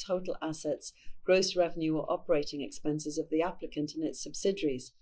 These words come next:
Although the definition doesn't refer specifically to production activities, such as smelting, the Hong Kong Exchange has said in its F A Qs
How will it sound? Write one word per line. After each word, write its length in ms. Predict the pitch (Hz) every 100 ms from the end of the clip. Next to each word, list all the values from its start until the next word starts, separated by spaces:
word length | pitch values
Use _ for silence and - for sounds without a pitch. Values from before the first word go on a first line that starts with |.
| - _ _
Although 320 | - 202 247
the 80 | 240
definition 680 | 233 202 202 196 185 - 156
doesn't 320 | 196 208 208 -
refer 280 | - 165
specifically 840 | 160 - - - 226 233 - 151 156 -
to 160 | 180
production 580 | - 156 202 - - 170
activities, 680 | 151 - 151 135 - 143 - - -
such 340 | - 190 - 170
as 160 | 170
smelting, 640 | - 175 175 175 139 127 - - -
the 100 | 185
Hong 120 | 202 226
Kong 220 | 220 196
Exchange 560 | - - - 160 156
has 200 | 170 156
said 220 | - 170 165
in 120 | 160
its 160 | 147
F 200 | 180 165
A 160 | 156 147
Qs 420 | - 233 185 180